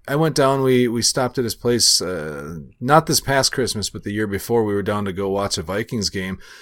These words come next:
And he had this setup in his kitchen where he had this, like, uh, real cool modern looking bamboo,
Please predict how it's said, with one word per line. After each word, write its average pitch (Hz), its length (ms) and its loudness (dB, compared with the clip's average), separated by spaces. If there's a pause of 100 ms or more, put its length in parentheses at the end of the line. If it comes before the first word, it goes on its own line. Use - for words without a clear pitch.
(220)
And 123 140 2
he 180 180 8
had 165 240 8
this 135 160 6
setup 147 440 8
in 117 80 2
his 104 140 4
kitchen 123 440 0
where 107 140 0
he 113 160 0
had 123 220 2
this, 113 280 4
like, 104 340 -2 (500)
uh, 95 260 -2
real 180 260 6
cool 143 440 4
modern 113 420 4
looking 107 520 0
bamboo, 113 960 0